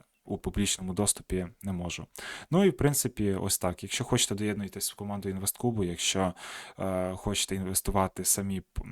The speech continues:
то робіть обов'язково стратегію. Просто так наосліп купувати не можна, бо ні до чого хорошого це не призводить, як показує практика.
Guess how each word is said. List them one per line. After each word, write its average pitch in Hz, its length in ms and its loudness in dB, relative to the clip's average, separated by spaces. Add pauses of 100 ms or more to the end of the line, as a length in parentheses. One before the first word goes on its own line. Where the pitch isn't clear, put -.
(140)
то 92 260 -4 (560)
робіть 107 300 4
обов'язково 98 460 4
стратегію. 117 580 2
Просто - 340 -4
так - 300 0 (340)
наосліп 104 520 4
купувати 95 560 -4
не 98 180 -6
можна, 110 600 4
бо 95 180 -2
ні 95 120 0
до 95 100 -4
чого 98 180 0
хорошого - 340 -4
це - 140 -6
не 95 60 -6
призводить, 127 500 0
як 104 100 -8
показує 104 420 -4
практика. - 580 -6